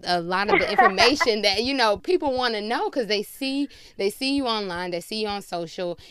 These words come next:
Speaker 1: and how far you've grown from just starting out to your story of, you know, grinding it out and knowing what you want and just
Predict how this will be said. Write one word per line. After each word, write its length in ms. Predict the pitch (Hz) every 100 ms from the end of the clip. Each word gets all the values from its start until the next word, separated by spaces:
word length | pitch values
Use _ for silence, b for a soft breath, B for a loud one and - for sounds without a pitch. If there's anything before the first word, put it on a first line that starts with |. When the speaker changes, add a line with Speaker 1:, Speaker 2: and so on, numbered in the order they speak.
| -
Speaker 1:
and 220 | 185 180
how 220 | 170 196 180
far 240 | 202 180
you've 340 | 165 160 147
grown 560 | - 175 - - - - b b b
from 480 | - 185 170 160 156 b -
just 400 | 160 196 190 -
starting 440 | - 196 185 190 180
out 440 | 175 170 170 -
to 400 | - 185 170 156
your 240 | - 165 165
story 680 | - - 190 185 175 175 160
of, 400 | 160 156 151 - -
you 180 | 170
know, 200 | 175 175
grinding 560 | 156 165 202 226 226 208
it 80 | 170
out 320 | 151 156 -
and 240 | 165 156
knowing 320 | 165 185 196 185
what 200 | 185 -
you 80 |
want 380 | 170 160 151 156 -
and 120 | 165
just 160 | 156